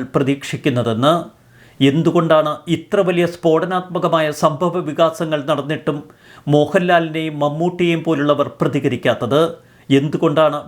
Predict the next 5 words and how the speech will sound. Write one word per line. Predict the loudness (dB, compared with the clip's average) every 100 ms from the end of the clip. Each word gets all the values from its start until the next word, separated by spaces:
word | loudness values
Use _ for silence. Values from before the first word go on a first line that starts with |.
| -2
വേട്ടക്കാർക്കൊപ്പം | -2 -2 -2 0 -2 -2 -4 -6 -4
സുരേഷ് | -2 0 0 0 0
ഗോപിയെപ്പോലെ | 2 2 0 0 0 0 -2 0
തലയെടുപ്പുള്ള | 2 2 2 0 -2 0 0 -2 -16 -20 _ 0
താരങ്ങൾ | 2 0 -2 -2